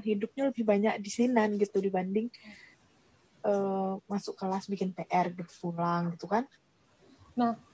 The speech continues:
Speaker 2: nah itu Cele, Mbak. Dulu kan aku pikirnya gitu ya, Mbak, ya. Fasilitas, fasilitas pertama. Em, dulu ngaji-, aku tuh ngajar tuh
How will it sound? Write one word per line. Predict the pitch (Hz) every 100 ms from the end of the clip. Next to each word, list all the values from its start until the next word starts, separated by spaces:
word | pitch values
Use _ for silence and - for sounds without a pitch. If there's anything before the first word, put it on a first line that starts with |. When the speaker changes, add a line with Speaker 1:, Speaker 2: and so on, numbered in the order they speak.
| _ 233
Speaker 2:
nah | 220
itu | 247 339
Cele, | 294 262 254
Mbak. | 220 220
Dulu | 226 285
kan | 349 349
aku | 330 339
pikirnya | 294 277 269 320
gitu | 220 -
ya, | 226 196
Mbak, | 180 165
ya. | 180 175
Fasilitas, | - 226 233 214 - 202 202 -
fasilitas | 240 240 226 226 202 190 - - - -
pertama. | - - 185 185 175 - - - _ _ _ _ - _ -
Em, | 269 262 262 262 254 226 _ _ _ - _ _ _ _ _ _ _
dulu | - 285 392 415
ngaji-, | 349 247
aku | 285 294
tuh | 330 427
ngajar | 320 349 415 - 285 -
tuh | 415 415